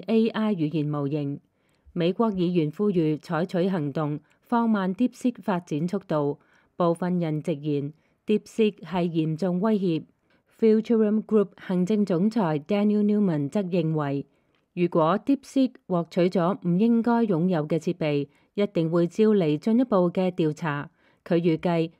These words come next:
美國政府將調查 DeepSeek 嘅硬件係咪違反出口禁令。除此之外，趙君朔認為，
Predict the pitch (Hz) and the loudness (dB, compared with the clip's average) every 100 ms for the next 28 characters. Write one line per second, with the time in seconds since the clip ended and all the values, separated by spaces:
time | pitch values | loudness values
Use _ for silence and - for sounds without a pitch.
0 | - 165 165 208 208 214 208 196 160 165 | -6 -4 -2 -4 -2 0 0 0 0 0
1 | 202 262 262 220 170 180 151 147 214 214 | 0 0 2 0 -2 -2 -6 -4 -4 -4
2 | - 226 220 - 196 175 160 151 156 160 | -2 -4 -4 -6 -2 -2 -2 -2 -2 0
3 | 151 196 _ _ - 175 156 156 151 165 | -2 -2 _ _ -2 0 0 0 -2 -2
4 | 156 202 247 - 160 170 170 165 151 147 | -4 -4 -6 -2 -2 -2 -2 -2 -2 -4
5 | 175 _ _ _ - 170 156 156 170 233 | -8 _ _ _ -4 -2 -2 -2 -2 0
6 | 220 170 156 151 _ - - 190 269 269 | 2 0 -2 -4 _ -8 0 2 4 2
7 | 247 208 185 156 151 147 143 143 | 2 -2 -2 -2 -2 -2 -4 -6